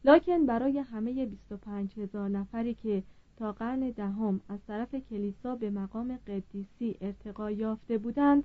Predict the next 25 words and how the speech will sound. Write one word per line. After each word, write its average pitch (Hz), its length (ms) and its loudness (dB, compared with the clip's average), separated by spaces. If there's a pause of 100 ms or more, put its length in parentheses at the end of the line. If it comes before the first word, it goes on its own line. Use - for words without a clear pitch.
(500)
در 220 200 4
یک 220 220 2 (140)
سال 277 280 2
جا 262 220 0
نبود. 208 500 -4 (1040)
گاهنامه 269 680 6
قدیسان 226 920 -2
آنقدر 262 680 -2
نزد 262 360 -6
مردم 220 580 -6
اشتهار 208 520 -6
داشت 220 420 -6
که 208 220 2 (400)
در 214 220 0
تدوین 247 560 -6
تقویم 220 680 -4
نجومی 196 580 2 (360)
سال 269 240 6
کشاورزی 202 880 -6
را 214 220 0
به 208 180 -2
نام 247 340 -2
آنها 220 360 -6
تقسیم 254 580 -10
بندی 240 400 -6